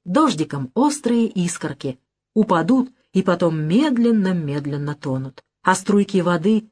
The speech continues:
так и дрожат, дрожат. Близ самого теплохода скользит вместе с ним его тень, а на ней напечатана еще одна от моей головы.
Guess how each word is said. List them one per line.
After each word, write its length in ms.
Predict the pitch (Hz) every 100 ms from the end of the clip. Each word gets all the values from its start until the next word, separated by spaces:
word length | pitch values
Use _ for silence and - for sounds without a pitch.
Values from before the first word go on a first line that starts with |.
| _
так 220 | - 302 190
и 40 |
дрожат, 720 | 151 151 143 160 175 - - _ _ _
дрожат. 560 | 160 170 151 147 135 - _ _ _ _ _ _ _ _ _ _
Близ 300 | 190 277 320
самого 340 | - 285 262 226
теплохода 680 | - 160 151 240 247 214 220 _ -
скользит 560 | - 233 233 226 294
вместе 400 | 180 202 220 202
с 100 | 165
ним 180 | 190 233
его 280 | 196 151 147
тень, 420 | - 165 170 175 _ _ - -
а 120 | 190
на 160 | 180
ней 360 | 175 190 214 208 _ _ -
напечатана 560 | 202 233 311 302 262
еще 640 | 247 196 190 185 - 190 208
одна 480 | 190 165 170 165 - -
от 180 | 180 175
моей 320 | 151 139 165
головы. 480 | 165 151 143 131